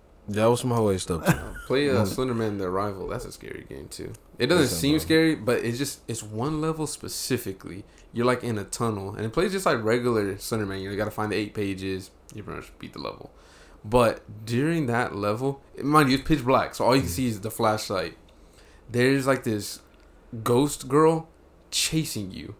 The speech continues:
Speaker 2: the entire time. The only way to stop her is you gotta shine your flashlight at her.
Speaker 1: Flashlight at her.
Speaker 2: Yeah. So you're walking backwards, and obviously you're gonna eventually hit a wall. And, but the thing is, when you turn, she's gonna start facing you.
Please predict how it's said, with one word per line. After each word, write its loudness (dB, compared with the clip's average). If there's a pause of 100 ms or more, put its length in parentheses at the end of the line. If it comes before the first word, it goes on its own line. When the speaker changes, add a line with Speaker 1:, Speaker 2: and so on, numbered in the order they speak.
(220)
Speaker 2:
the 0
entire 0
time. -6
The -8
only -2
way 0
to 0
stop -2
her -4 (300)
is -2
you 0
gotta -2
shine -6
your -6
flashlight -2
at 0
her. 0
Speaker 1:
Flashlight 0
at -2
her. -6 (200)
Speaker 2:
Yeah. 0 (360)
So 4 (300)
you're 6
walking 4
backwards, 0
and -8 (160)
obviously 6
you're 4
gonna 4
eventually 0
hit 0
a 0
wall. 2 (400)
And, 0
but 0
the 0
thing 2
is, 2 (600)
when 2
you -2
turn, 2
she's -4
gonna 0
start 0
facing -2
you. -8